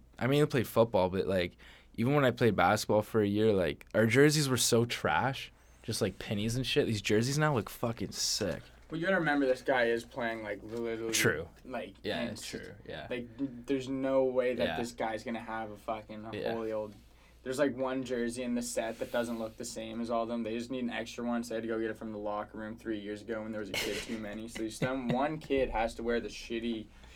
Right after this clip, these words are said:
Speaker 2: yellow jersey when the rest of them are, like, white and shit. There's no guy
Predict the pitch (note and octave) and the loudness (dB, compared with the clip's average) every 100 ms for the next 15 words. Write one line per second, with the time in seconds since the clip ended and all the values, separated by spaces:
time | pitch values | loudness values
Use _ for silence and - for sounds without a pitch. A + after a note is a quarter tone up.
0 | - A2+ A2 B2 A#2+ C3 C3 C3+ C3+ G#2+ | -12 -6 -4 -4 -4 -2 -2 -2 -4 -4
1 | G#2 G#2+ - A2+ G#2+ G2+ G2 G#2 F2 - | -8 -8 -8 -10 -8 -8 -6 -8 -8 -10
2 | - C3+ C3+ - - - - - A#2 A#2 | -8 -8 -10 -20 -20 -20 -20 -12 -6 -4
3 | A#2+ B2 A#2 A2+ A2 | -2 -2 0 0 0